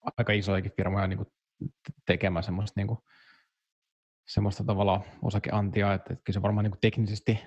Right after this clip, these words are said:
on, on isollakin firmalla ihan, ihan mahdollista, että, että ehkä sit niinku suurin syy, syy siihen sen hidastamiseen on just se, että siinä on niinku sitä paperihommaa niinku sen verran paljon, että sitä ei ehkä ihan joka,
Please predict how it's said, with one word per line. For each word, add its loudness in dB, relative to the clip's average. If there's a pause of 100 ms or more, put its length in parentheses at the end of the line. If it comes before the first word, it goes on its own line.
on, 0
on 2
isollakin 0
firmalla 2
ihan, 2
ihan 0
mahdollista, 2
että, -4 (380)
että 0
ehkä 0
sit -4
niinku -2
suurin 0
syy, 0 (180)
syy 2
siihen 2 (1300)
sen 6
hidastamiseen 2
on 0
just -2
se, 2
että -4
siinä 0
on 0
niinku -6
sitä -8
paperihommaa 2
niinku -4
sen -2
verran -2
paljon, 0
että -6
sitä 0
ei 0
ehkä -2
ihan 2
joka, 2